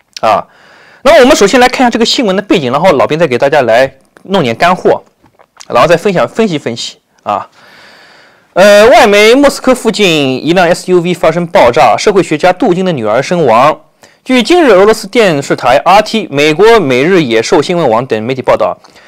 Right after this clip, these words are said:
当地时间周六二十日晚，一辆S U V汽车在莫斯科附近发生爆炸，造成该车司机身亡。据俄媒报道，死者为俄罗斯著名社会学家亚历山大·杜金的女儿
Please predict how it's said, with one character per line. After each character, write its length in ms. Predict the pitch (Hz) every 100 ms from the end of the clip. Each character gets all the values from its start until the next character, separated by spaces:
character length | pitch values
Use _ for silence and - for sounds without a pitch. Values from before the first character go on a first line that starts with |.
| _
当 100 | -
地 100 | 294
时 120 | 262 240
间 180 | 262
周 180 | 247 269
六 140 | 247 220
二 140 | 254
十 140 | 226
日 80 | 208
晚， 340 | 143 110 104 151
一 60 |
辆 120 | 240
S 240 | 220 240 233
U 80 | 233
V 120 | 240
汽 160 | -
车 100 | 202
在 220 | 190 175 151
莫 120 | 196
斯 80 | -
科 120 | 202
附 120 | 185
近 140 | 147
发 100 | 139
生 120 | 156 160
爆 180 | - 131
炸， 160 | 127 - _ - - _
造 220 | - 254
成 180 | 214 226
该 180 | 254 240
车 160 | 254
司 160 | 240 196
机 120 | 240
身 180 | - 240
亡。 260 | 131 127 - _ _ -
据 260 | 247 226
俄 200 | 170 196
媒 100 | 226
报 220 | 214 214
道， 180 | 127 113 -
死 180 | -
者 160 | 226 185
为 180 | 160 185
俄 100 | 180
罗 80 | 208
斯 180 | - 208 - - - -
著 160 | - 220
名 180 | 151 170
社 140 | 196
会 100 | 156
学 180 | 139 139
家 200 | 170 165
亚 80 | 170
历 100 | 170
山 240 | 214 220
大· 160 | 156 143
杜 120 | 208
金 100 | 180
的 80 | 180
女 160 | 135 110
儿 220 | 117